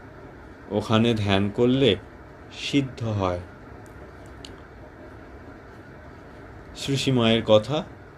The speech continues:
অখণ্ড, পৃষ্ঠা দুশো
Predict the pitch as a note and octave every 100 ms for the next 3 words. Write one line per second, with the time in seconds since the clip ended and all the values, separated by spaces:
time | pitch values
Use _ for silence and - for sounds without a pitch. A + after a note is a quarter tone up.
0 | - - - - - - - G#2 G#2+ C3
1 | A#2 F#2+ F#2+ B2 - - - - - -
2 | - A2+ - - G#2+ G2+ - - - -
3 | G#2 B2+ A2 B2+ -